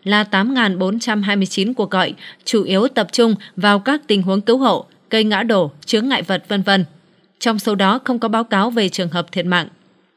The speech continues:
Theo Tân Hoa Xã, ông Thang Kiệt, Phó Giám đốc Viện Nghiên cứu Bão Thượng Hải thuộc Cục Khí tượng Trung Quốc, gọi bão Bebinka là khẩu pháo cỡ nhỏ.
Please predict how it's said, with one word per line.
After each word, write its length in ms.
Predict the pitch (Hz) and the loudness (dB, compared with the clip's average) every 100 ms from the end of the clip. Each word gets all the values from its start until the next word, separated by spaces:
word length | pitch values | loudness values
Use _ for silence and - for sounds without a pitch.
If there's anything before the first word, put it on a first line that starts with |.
| _ _ _ _ _ _ _ | _ _ _ _ _ _ _
Theo 140 | 240 | -2
Tân 200 | 240 220 | 2 2
Hoa 160 | 208 190 | 2 0
Xã, 300 | 196 185 277 - - _ | 2 2 2 -4 -18 _
ông 220 | 233 226 | 2 2
Thang 220 | 240 247 | 2 0
Kiệt, 240 | 233 196 - - - | 2 2 0 -10 -2
Phó 180 | 202 220 | 0 2
Giám 160 | 233 | 2
đốc 180 | 254 285 | 2 2
Viện 220 | 214 196 | 0 2
Nghiên 160 | 196 196 | 0 0
cứu 280 | 196 190 233 | 2 0 2
Bão 260 | 214 220 | 0 0
Thượng 200 | 262 196 | -2 -2
Hải 240 | 185 175 147 - - | 0 0 -2 -10 -4
thuộc 160 | 226 214 | -2 0
Cục 180 | 214 - | 0 0
Khí 120 | 220 | 0
tượng 200 | 269 196 | 0 -2
Trung 180 | 202 185 | -4 2
Quốc, 220 | 233 294 - - 170 | 2 2 -4 -20 -2
gọi 200 | 214 160 | -2 2
bão 240 | 202 277 | 2 2
Bebinka 680 | 220 208 208 185 208 196 180 - | 0 0 0 0 2 2 2 -2
là 160 | 196 214 | -2 0
khẩu 160 | 202 | -2
pháo 280 | 170 180 185 | 0 0 -2
cỡ 140 | - 208 | 0 2
nhỏ. 260 | 233 170 | 2 2